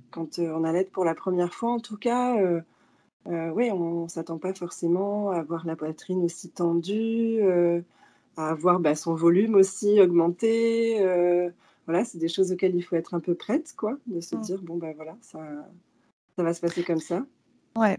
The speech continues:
Speaker 2: savoir aussi que ça peut se passer, euh, que en général, ça se passe aux alentours du troisième jour.
Speaker 1: Ouais.
Speaker 2: Euh, que c'est accompagné de la nuit de Java. <laughs> On peut en
Speaker 1: Mhm.
Speaker 2: parler aussi rapidement. Euh, qui est, euh, qui est le fait que le bébé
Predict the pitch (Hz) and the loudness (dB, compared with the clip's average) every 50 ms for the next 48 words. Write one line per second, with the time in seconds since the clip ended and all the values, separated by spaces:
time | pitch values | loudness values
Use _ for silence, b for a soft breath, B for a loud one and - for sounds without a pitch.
0 | - 208 - 226 214 202 220 226 240 220 240 240 - 220 196 208 190 - 202 190 | -4 2 6 6 8 8 8 6 6 2 0 0 0 2 4 4 2 2 0 -2
1 | - - 190 180 - 208 202 202 196 190 - - - - 202 185 185 190 185 185 | 0 0 -2 -2 0 0 0 2 2 0 0 -2 -4 -4 -4 -2 -2 -2 -2 0
2 | 185 185 185 202 208 - - 190 185 - 196 190 - - 196 185 190 185 185 190 | 0 2 2 2 2 2 0 -2 0 0 -2 -2 0 0 0 4 4 4 4 4
3 | 185 - 196 190 185 190 - - - 196 185 185 185 185 185 185 190 208 233 269 | 0 -4 -4 -4 -4 -4 -2 2 2 4 4 4 0 -2 -2 -2 2 4 4 4
4 | - - - - 190 185 175 175 165 B B B B B B _ _ - 190 196 | 2 0 -6 -4 -2 0 2 2 0 B B B B B B _ _ 4 6 8
5 | 190 190 190 185 185 185 185 185 185 185 180 180 - - 202 - - 208 196 190 | 8 10 8 8 6 4 2 -2 -6 -6 -8 -8 -10 -12 -10 -4 0 4 4 6
6 | 185 185 180 - - 190 185 180 175 175 170 175 170 - - 175 180 - - 175 | 4 4 2 2 2 2 4 4 4 4 4 4 4 2 2 0 0 0 0 2
7 | - 175 180 185 185 190 185 190 185 180 180 180 185 185 185 180 190 185 185 190 | 2 2 4 2 0 2 4 6 6 6 6 4 2 -2 2 4 4 6 8 8
8 | 185 180 180 185 190 254 - - 247 220 202 202 196 190 185 165 165 160 151 160 | 8 10 10 10 8 8 6 2 0 0 0 0 0 4 4 4 6 4 4 2
9 | 208 175 165 175 208 202 - - 196 190 196 208 202 202 - - 202 185 180 180 | 0 0 0 2 2 0 0 0 0 2 2 2 2 2 4 6 8 8 8 6
10 | - - 196 190 185 196 - B B B B B B B B B 196 196 196 190 | 4 0 -8 -6 -6 -6 -8 B B B B B B B B B 4 4 6 6
11 | 190 185 185 185 185 185 185 190 - - - - - - - - 196 185 185 180 | 4 4 2 0 -2 -6 -8 -12 -14 -16 -18 -18 -16 -10 -2 0 2 4 4 4
12 | 180 180 185 180 - - - - - 202 190 - 190 - - 214 196 185 175 185 | 4 2 2 0 0 -4 -6 -6 -4 0 2 2 2 4 6 6 6 8 8 8
13 | 180 175 190 196 208 214 214 214 208 | 8 10 12 12 12 12 12 10 8